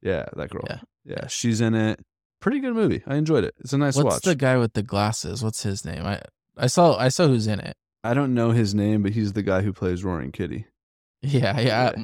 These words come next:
Speaker 2: I, I have a client that recommended that I watch it, so I have to watch that soon. So was it good?
Speaker 1: It was good. It was enjoyable.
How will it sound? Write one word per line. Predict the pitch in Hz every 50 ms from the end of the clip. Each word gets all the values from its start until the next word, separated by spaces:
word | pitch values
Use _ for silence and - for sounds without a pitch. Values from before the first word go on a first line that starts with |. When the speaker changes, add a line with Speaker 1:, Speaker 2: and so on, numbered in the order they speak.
| - -
Speaker 2:
I, | -
I | 131
have | 135 131 117
a | 107
client | 104 - - 113 104 90 - -
that | 92 80
recommended | 87 95 - - 107 101 101 95 101 95 80 - -
that | 98 95 -
I | 92 92
watch | 101 - - 98 - -
it, | - - -
so | -
I | 98
have | 107 -
to | 95
watch | 92 - 92 101 -
that | - - -
soon. | - 117 110
So | - 123 117
was | 113 107
it | 104 98
good? | 107 139 175 - _ _ _ _ _ _ _ _ _ _ _ _ _ _ -
Speaker 1:
It | 175
was | 190 190 175
good. | 190 180 113
It | 110
was | 113 123
enjoyable. | 131 131 135 127 110 85 69 76 - -